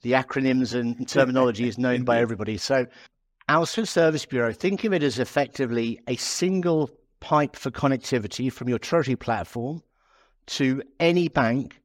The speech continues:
Speaker 1: that's part of the swift network, which today is the majority of banks that our customers work with. So what that means is you have a secure connection to every bank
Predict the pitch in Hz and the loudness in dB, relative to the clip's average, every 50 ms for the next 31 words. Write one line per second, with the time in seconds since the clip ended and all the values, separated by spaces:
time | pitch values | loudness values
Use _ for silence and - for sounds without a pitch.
0 | _ - 135 127 - - - - 139 131 127 120 113 117 110 - - 127 107 - | _ -4 -4 -4 -4 -6 -4 0 2 4 4 2 0 -4 -6 -4 -4 -4 -4 -4
1 | - 120 113 101 87 113 113 107 101 - 139 135 104 - - - 143 156 151 143 | -2 -2 -2 -2 -2 -2 -2 -2 -2 -2 -2 -2 -2 -4 -6 -2 2 4 6 6
2 | 143 135 127 117 - _ _ _ - 135 131 - 139 131 131 123 110 - 139 139 | 6 4 2 -2 -6 _ _ _ -8 -8 -6 -2 0 0 0 0 2 4 4 4
3 | 135 117 - - 120 104 - 117 110 104 - - - 117 117 110 - - 120 104 | 4 4 0 -2 -4 -2 -2 -2 -2 -4 -4 -6 -6 -4 -4 -4 -2 -4 -4 -4
4 | - - 120 107 92 101 101 104 87 - - - - - - _ _ _ _ _ | -4 -6 -8 -6 -4 -4 -4 -4 -4 -6 -10 -12 -12 -12 -14 _ _ _ _ _
5 | _ _ - - - _ _ - - 147 143 143 151 190 180 - 143 131 127 147 | _ _ -20 -20 -20 _ _ -2 2 4 4 6 6 4 4 4 2 2 2 2
6 | 147 147 143 131 117 117 113 95 113 127 131 127 123 127 131 - - - 151 135 | 2 4 2 2 0 -2 -4 -2 0 2 2 2 2 0 -2 -4 -4 -4 -4 -4
7 | - - - - 175 170 170 165 165 151 - - - 156 160 160 156 - - - | -4 -8 -8 -4 0 0 2 2 2 0 -2 -2 -4 -2 -2 -2 -2 -4 -8 -10
8 | - 107 117 156 165 160 _ _ _ _ _ _ _ - - 143 - 175 165 156 | -8 -8 -8 -8 -10 -12 _ _ _ _ _ _ _ -6 -6 -2 0 2 2 2
9 | 139 135 139 147 147 123 143 127 117 113 113 - - - - - | 0 0 0 0 0 2 2 2 2 0 -2 -4 -8 -12 -20 -20